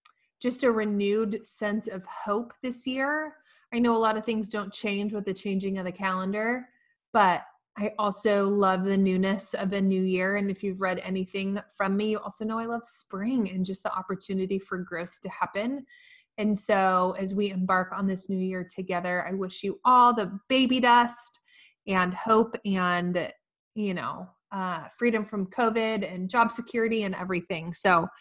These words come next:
uh, just happy new year. And I get to start what is season two of the Thrive Infertility podcast with somebody that I'm just growing to adore so much. I have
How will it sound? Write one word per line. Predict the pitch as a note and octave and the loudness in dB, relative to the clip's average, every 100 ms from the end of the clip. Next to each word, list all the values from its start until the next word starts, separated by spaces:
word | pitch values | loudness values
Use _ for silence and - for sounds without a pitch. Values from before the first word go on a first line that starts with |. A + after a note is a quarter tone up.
| - - - _ - | -20 -20 -20 _ 4
uh, | G3+ G3+ | 6 6
just | A3+ | 4
happy | - A3+ A#3+ | 4 4 6
new | A3 | 6
year. | G#3+ A#3 D#4 F#4 - | 8 8 8 6 4
And | A3+ G#3 | 2 4
I | G#3+ | 2
get | G#3 A#3+ B3 | 4 2 2
to | C#4 | -2
start | - - G#3+ A3+ B3+ - - - _ | -2 4 6 6 4 -2 -12 -12 _
what | - A3 G#3+ G#3+ | -2 4 4 4
is | G#3 G3+ G3+ | 4 4 2
season | - A#3+ A#3 A3 | 4 4 6 2
two | G#3 - B3 C4+ A3+ | 0 0 4 4 4
of | G3+ | 2
the | G3 | 0
Thrive | F#3+ G3+ F#3 F#3 | 0 2 2 2
Infertility | F#3 F#3+ F#3 - F#3 F#3 F#3+ - F3+ | 0 -2 -6 -4 -2 0 -2 -2 -4
podcast | F#3 - G#3 G#3+ - | -4 -2 -2 -2 -4
with | G3 | -8
somebody | - G3+ G3+ G#3+ | -4 -4 -2 -2
that | G3 F3+ | 0 -2
I'm | G3 G3+ | -2 -6
just | G#3 A3+ - | -6 -8 -6
growing | G#3 G#3+ A3 A3 G#3+ - | -2 -2 -2 -2 -6 -4
to | G3+ F#3+ F#3+ - - - _ G#3+ | 0 0 0 -6 -20 -20 _ 0
adore | G#3 A3+ A3+ A3+ | 2 6 6 6
so | A#3 - G#3+ | 2 2 2
much. | G#3 G3+ C#4+ D4 - - - _ _ _ _ - | 4 4 2 0 -12 -14 -16 _ _ _ _ 2
I | A3 | 2
have | A#3 G#3 G3 F#3+ | 6 6 6 4